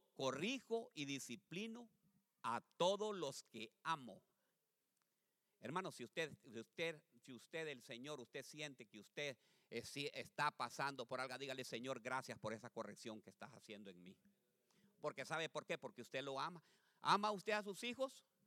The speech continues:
¿Los corrige a sus hijos? "No, pastor, yo no los toco". Pues no los ama. Porque el Señor dice que ama y corrige a los que él ama, ¿verdad?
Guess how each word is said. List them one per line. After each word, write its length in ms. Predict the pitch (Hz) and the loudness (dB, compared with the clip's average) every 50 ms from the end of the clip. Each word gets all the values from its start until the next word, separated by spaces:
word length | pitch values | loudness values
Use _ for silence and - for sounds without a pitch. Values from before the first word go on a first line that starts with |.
| _ _ _ _ _ _ - | _ _ _ _ _ _ 6
¿Los 200 | 151 175 170 - | 8 8 8 10
corrige 400 | 175 170 170 175 226 254 240 240 | 10 8 10 10 10 10 10 10
a 60 | 220 | 8
sus 200 | 214 208 - - | 8 4 2 4
hijos? 220 | 262 240 220 175 | 4 6 4 6
"No, 160 | 156 165 175 | 8 10 10
pastor, 360 | - - 135 - - 135 127 127 | 10 8 4 2 2 0 2 4
yo 120 | 160 170 | 2 2
no 80 | 175 170 | 4 2
los 180 | 160 139 - | 2 2 2
toco". 220 | - - - 131 - | 0 -2 -2 -2 0
Pues 180 | - 120 110 | 0 2 2
no 100 | 120 127 | 2 0
los 220 | 127 120 110 - 110 | 0 -2 -2 -2 -4
ama. 240 | 92 92 87 - - _ _ _ _ _ _ _ _ _ _ _ _ _ _ _ _ _ _ _ _ _ _ _ _ _ _ _ _ _ _ _ _ _ _ _ _ _ _ _ _ _ _ _ _ _ _ _ _ _ _ _ _ _ _ _ _ _ _ _ _ _ | -4 -4 -8 -14 -20 _ _ _ _ _ _ _ _ _ _ _ _ _ _ _ _ _ _ _ _ _ _ _ _ _ _ _ _ _ _ _ _ _ _ _ _ _ _ _ _ _ _ _ _ _ _ _ _ _ _ _ _ _ _ _ _ _ _ _ _ _
Porque 220 | - 104 - 104 | -16 -12 -10 -10
el 60 | 101 | -10
Señor 280 | - 95 98 101 117 113 | -10 -8 -4 -4 -2 -2
dice 240 | 120 127 - 180 165 | -2 -2 -2 -4 -2
que 200 | - 107 92 92 | -2 -4 -4 -4
ama 360 | 90 - 185 202 214 240 294 - _ _ _ _ _ _ _ _ _ _ _ _ _ _ _ _ _ _ _ _ _ _ _ _ - | -4 -4 -4 -4 -4 -6 -8 -10 _ _ _ _ _ _ _ _ _ _ _ _ _ _ _ _ _ _ _ _ _ _ _ _ -12
y 120 | 117 120 | -12 -10
corrige 720 | - - 120 117 107 113 127 139 156 151 - 214 269 269 _ _ _ _ _ _ _ _ _ _ _ _ _ _ _ _ _ _ - | -4 -4 -4 -2 -2 -4 -4 -4 -4 -4 -6 -8 -10 -12 _ _ _ _ _ _ _ _ _ _ _ _ _ _ _ _ _ _ -4
a 140 | 120 131 | -4 -2
los 200 | 139 131 117 - | 0 0 -2 -2
que 100 | - 143 | -2 -2
él 120 | 127 123 123 | 0 2 4
ama, 260 | 139 185 220 202 170 | 4 4 4 2 2
¿verdad? 460 | 135 123 117 127 165 226 269 190 - | 2 2 4 6 8 8 8 8 6